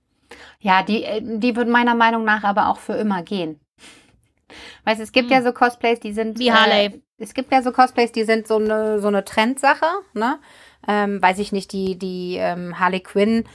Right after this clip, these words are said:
Speaker 1: äh, aus dem Suicide Squad, äh, wird wahrscheinlich nicht so langlebig sein wie die klassische rot-schwarze Harley Quinn, die wir in einer Millionen Varianten immer wieder neu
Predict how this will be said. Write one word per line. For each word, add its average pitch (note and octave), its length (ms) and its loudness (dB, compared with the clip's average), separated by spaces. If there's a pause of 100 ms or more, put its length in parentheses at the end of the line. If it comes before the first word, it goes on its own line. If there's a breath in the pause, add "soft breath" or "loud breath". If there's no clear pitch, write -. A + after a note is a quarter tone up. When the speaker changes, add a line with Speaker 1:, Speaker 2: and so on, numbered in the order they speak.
(680 soft breath)
Speaker 1:
äh, G3 240 2
aus G3+ 200 0
dem G3 140 -4
Suicide A#3+ 480 2
Squad, A3+ 480 2 (380 soft breath)
äh, G3+ 340 0
wird G#3+ 200 0
wahrscheinlich G#3 480 0
nicht G#3+ 180 -2
so G#3 80 -2
langlebig G3 680 0
sein F#3+ 360 0
wie F#3+ 340 -6
die F#3 220 -12
klassische F#3+ 500 0
rot-schwarze F#3 720 0
Harley F3+ 260 2
Quinn, F3+ 380 -6
die F3 200 -8
wir F3+ 140 -2
in F3+ 240 -2
einer F3+ 100 6
Millionen F#3 800 0
Varianten F3 680 0
immer F3 260 0
wieder E3+ 160 2
neu E3+ 260 2